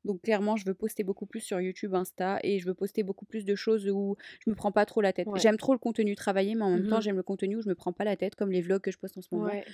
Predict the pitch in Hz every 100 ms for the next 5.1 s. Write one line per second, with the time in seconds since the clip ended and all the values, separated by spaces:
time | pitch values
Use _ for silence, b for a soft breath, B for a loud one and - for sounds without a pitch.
0 | B - 220 214 202 190 214 214 170 165
1 | 175 202 - 196 202 185 196 208 - 185
2 | - 196 214 220 185 185 - 170 - 214
3 | 190 180 190 175 180 196 208 233 - 214
4 | 220 208 - 214 208 - 208 185 175 139
5 | 156